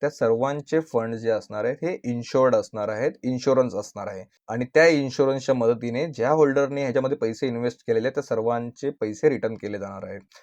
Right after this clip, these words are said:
ठीक आहे, म्हणजे दोन्ही साइडहून ह्याच्यामध्ये रिस्क फ्री आहे. Either एक तर तुम्ही स्टेबल कॉइन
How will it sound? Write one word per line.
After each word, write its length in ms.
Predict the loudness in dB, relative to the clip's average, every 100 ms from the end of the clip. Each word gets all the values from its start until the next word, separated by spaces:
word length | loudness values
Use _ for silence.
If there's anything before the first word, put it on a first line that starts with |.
| _ _ -8
ठीक 180 | -2 -2
आहे, 100 | -4 _ _ _ -6
म्हणजे 460 | -2 2 4 2 0
दोन्ही 420 | -2 2 2 0
साइडहून 520 | 4 6 8 4 0 -6 _ _ _
ह्याच्यामध्ये 600 | -10 2 2 4 2 2 0 _ _ -18 -2
रिस्क 320 | -2 -2 -8
फ्री 220 | -2 4
आहे. 220 | 4 4 -2 -10 -4
Either 280 | -2 4 4
एक 180 | 2 0
तर 60 | 0
तुम्ही 240 | 0 -2
स्टेबल 320 | -2 2 2 4
कॉइन 160 | 2